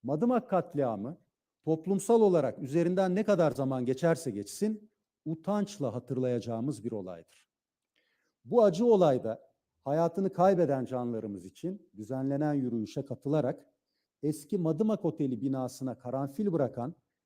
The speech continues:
Genel Başkanımız Sayın Özgür Özel'in gündeme getirdiği iki noktayı burada tekrar ifade etmekte fayda görüyorum. Birincisi,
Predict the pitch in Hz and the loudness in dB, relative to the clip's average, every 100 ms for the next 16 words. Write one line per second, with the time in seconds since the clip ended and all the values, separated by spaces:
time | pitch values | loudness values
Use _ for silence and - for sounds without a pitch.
0 | _ - 147 202 196 160 - 135 117 104 | _ -4 0 2 2 2 -2 -6 -6 -6
1 | - 131 139 147 135 123 147 127 147 156 | -8 -4 -2 0 -2 0 0 0 2 0
2 | 127 127 143 165 139 127 117 - 113 175 | 0 0 2 2 2 0 -4 -6 0 0
3 | 208 - _ _ _ 151 - 247 214 160 | -2 -10 _ _ _ -14 -4 0 2 0
4 | - 131 120 156 - _ _ _ 117 165 | -2 -4 0 -2 -4 _ _ _ -10 0
5 | 196 135 156 185 - _ _ - 202 202 | 2 4 2 -2 -6 _ _ -6 -4 -4
6 | 143 - 143 160 151 156 151 135 120 190 | -6 -6 -8 -2 0 0 0 -2 -2 -2
7 | - 139 123 104 98 85 82 _ _ _ | 0 0 0 -2 -6 -8 -16 _ _ _
8 | _ _ _ _ _ _ _ 110 196 226 | _ _ _ _ _ _ _ -4 0 0
9 | 214 - 240 247 - | 0 -2 -2 -2 -4